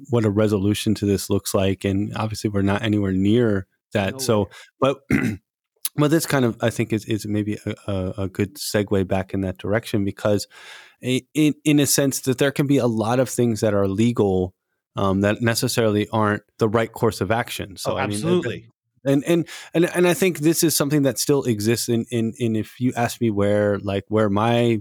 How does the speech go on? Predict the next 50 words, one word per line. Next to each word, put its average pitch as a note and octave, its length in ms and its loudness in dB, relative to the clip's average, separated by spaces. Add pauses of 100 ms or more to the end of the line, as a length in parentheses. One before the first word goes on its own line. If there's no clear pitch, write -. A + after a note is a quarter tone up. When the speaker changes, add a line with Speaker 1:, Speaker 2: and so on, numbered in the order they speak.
Speaker 1:
views G#2+ 240 0
on F#2+ 140 0
this F#2+ 240 -4
are, F#2+ 400 -2
I G#2+ 60 -2
mean, G#2+ 280 0
I G#2+ 120 0
would G#2 200 -2
say G#2 320 0
I, G2+ 240 -2
I A#2+ 160 -2
often, B2 360 0
like, A2 280 -2
if, A#2+ 200 -4
you A2+ 120 -2
know, F#2+ 160 -8 (220)
look C3+ 240 2
at D3+ 100 0
what A#2+ 300 0
left-wing A#2 640 2
Israeli G#2 400 2
peace - 460 -4 (240)
groups A2+ 260 0
are G#2+ 60 2
doing. G#2+ 340 2
Look G#2 200 -2
what A2 220 0
those G#2 220 0
groups A2 340 -2
of G#2 240 -2
soldiers G#2+ 440 -2
who A2+ 80 -2
served G2+ 360 0
in G#2 100 0
the G2+ 60 0
West F#2+ 280 -4
Bank, G2+ 240 -2
I G2 80 0
forget G2+ 320 -4
the G2 80 -2
name. G2 240 0
There's G2 160 -2
a G2 60 -2
young G#2 220 0
gentleman, G2+ 260 -4
Speaker 2:
Breaking D#3+ 340 -2
Speaker 1:
uh, C#3 60 -6
Speaker 2:
the - 60 -6
Speaker 1:
I - 40 -8
Speaker 2:
Silence. A#2+ 640 -8